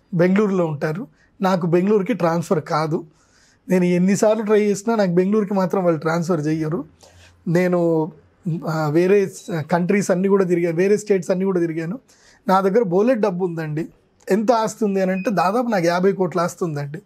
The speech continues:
"సుఖం ఉందా?" అని అంటే, "లేదండి." "భార్య పిల్లలతో ఉన్నారంటే?" "లేదండి, నా భార్య అక్కడే ఉంటుందండి, పిల్లల ఎడ్యుకేషన్ పాడైపోతుంది కదండి." అయిపోయి. ఇప్పుడు చెప్పండి,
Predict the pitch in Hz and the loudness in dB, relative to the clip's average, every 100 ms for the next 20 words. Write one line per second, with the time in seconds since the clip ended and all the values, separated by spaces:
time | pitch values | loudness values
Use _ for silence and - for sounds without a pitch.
0 | _ _ - - - - - 220 269 247 | _ _ -20 -20 -20 -20 -4 0 2 2
1 | 226 202 196 190 180 285 - _ _ - | 2 0 0 -4 -6 -8 -12 _ _ -20
2 | _ _ - 170 180 151 151 156 165 180 | _ _ -4 0 0 -2 -6 -4 0 2
3 | 226 202 226 196 208 196 202 190 175 294 | 2 2 0 2 0 0 -2 -2 -4 -4
4 | 185 170 156 147 143 _ _ _ - 180 | 0 0 0 -4 -8 _ _ _ -4 0
5 | 165 175 233 202 - 220 180 165 170 170 | 2 2 0 0 2 2 2 -4 -6 -6
6 | 160 233 262 247 190 220 220 202 180 180 | 0 2 2 2 0 -4 -4 -2 0 0
7 | 208 202 190 185 180 175 165 165 160 175 | 0 -2 -4 -4 -4 -4 -4 -4 -6 -8
8 | _ _ _ _ 311 190 - - _ _ | _ _ _ _ -6 -6 -8 -16 _ _
9 | _ _ _ _ _ _ - 165 185 196 | _ _ _ _ _ _ -6 0 0 0
10 | 202 165 165 | -2 -4 -4